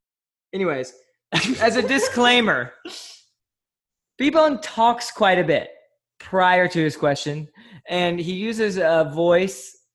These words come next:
and, uh, it's a little hard to hear. So I've, I've interpreted it. So it's gonna be a, it's gonna be a while.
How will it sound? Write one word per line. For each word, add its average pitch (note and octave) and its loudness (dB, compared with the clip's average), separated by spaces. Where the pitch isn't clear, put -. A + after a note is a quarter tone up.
and, D3 -2
uh, C#3 -2
it's D3+ -12
a F3 -10
little F#3 -6
hard F3 -4
to D#3+ -10
hear. D3+ -8
So E3 -2
I've, G3+ -2
I've F3+ -2
interpreted E3+ -6
it. D#3 -4
So D#3+ -6
it's D#3 -10
gonna G#3+ -8
be G3+ -4
a, E3+ -2
it's E3 -8
gonna A3 -6
be G3+ -4
a F3 0
while. C3 -4